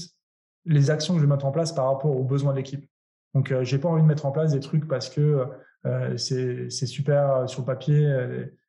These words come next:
et en termes de management, c'est bien. J'ai envie de comprendre déjà quel est leur besoin et si, même si faire des choses, euh, concrètes sur le terrain, hein, s'il y a besoin d'a-, d'appeler, ce que je faisais il y a un moment donné aussi, euh, l'année dernière, mais s'il y a besoin d'appeler avec eux pour, euh,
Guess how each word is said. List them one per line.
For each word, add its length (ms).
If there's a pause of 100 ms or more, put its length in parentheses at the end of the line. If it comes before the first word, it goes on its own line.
(140)
et 40
en 60
termes 160
de 40
management, 360
c'est 120
bien. 280 (240)
J'ai 100
envie 80
de 60
comprendre 420
déjà 220
quel 160
est 20
leur 160
besoin 380
et 80
si, 400
même 180
si 140
faire 180
des 100
choses, 260
euh, 180 (420)
concrètes 320
sur 140
le 40
terrain, 240
hein, 60
s'il 200
y 60
a 40
besoin 300
d'a-, 140
d'appeler, 480
ce 80
que 100
je 80
faisais 140
il 80
y 40
a 20
un 40
moment 120
donné 200
aussi, 320
euh, 120 (200)
l'année 120
dernière, 300
mais 120 (260)
s'il 120
y 20
a 20
besoin 140
d'appeler 300
avec 260
eux 100
pour, 300
euh, 60